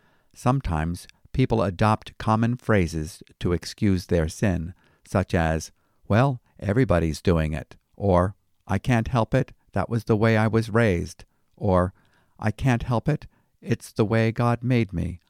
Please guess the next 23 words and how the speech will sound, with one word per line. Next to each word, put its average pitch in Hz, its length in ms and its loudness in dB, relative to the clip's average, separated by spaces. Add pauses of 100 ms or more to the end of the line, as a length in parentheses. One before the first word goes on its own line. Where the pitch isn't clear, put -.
(120)
I 95 140 0
have 98 180 0
an 113 140 -2
Irish 107 440 -2
temper," 95 500 -2 (240)
or, 92 340 0
"An 95 160 -2
Italian 101 720 0
attitude." 95 600 -2 (840)
Such - 320 -6
was 107 160 -2
the 117 100 -2
case 92 380 -2
in 98 180 -4
Ezekiel's 85 600 -4
day. 82 420 -2 (440)
They 87 140 0
interpreted 113 640 -2
their 113 160 2
history 92 560 -4
as 85 200 -4
bad 87 400 -2
karma. 82 480 -4